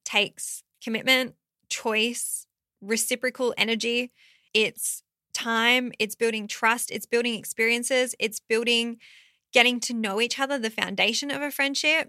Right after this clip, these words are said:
All of my friendships now have just gotten stronger with the blessing of time.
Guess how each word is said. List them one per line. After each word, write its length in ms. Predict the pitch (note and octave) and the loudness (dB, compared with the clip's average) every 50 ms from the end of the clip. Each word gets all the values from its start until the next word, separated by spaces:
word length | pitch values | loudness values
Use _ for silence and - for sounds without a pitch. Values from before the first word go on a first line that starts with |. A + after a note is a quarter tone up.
| _ _ - | _ _ 2
All 180 | B3 C#4 D#4+ D#4+ | 2 2 2 2
of 100 | D4+ C#4 | -2 -2
my 380 | C4+ C4+ B3+ B3 B3 B3+ B3 - | 2 4 4 6 4 4 0 -2
friendships 460 | - B3+ A#3+ B3 - B3 G3+ A3 - | 0 0 0 0 0 -4 -6 -4 -2
now 460 | A3+ A3+ A3 G#3 - - - A#2 - - - | 0 0 0 0 0 -2 -2 -4 -6 -8 -8
have 280 | - A3+ A#3 A3+ A3 G#3+ | -2 0 0 0 0 0
just 280 | A#3 G#3+ A3 - - | -2 -2 -2 -2 -4
gotten 260 | - G#3+ G#3 G#3 G#3+ G#3 | -4 -4 -4 -4 -4 -4
stronger 440 | - - G3+ G3 G#3 A3+ C4+ D#4 D#4 | -6 -4 -6 -4 0 2 2 2 2
with 160 | B3 A#3+ A3+ | 0 -4 -4
the 80 | G#3+ | -4
blessing 420 | G3+ G3+ G3+ G3 G3+ - G#3+ G3+ G3 | -2 -2 -2 -2 -2 -4 -6 -6 -6
of 120 | F#3+ F#3+ | -8 -10
time. 480 | - - - F#3+ - - - - A3+ | -10 -10 -8 -8 -8 -8 -8 -10 -12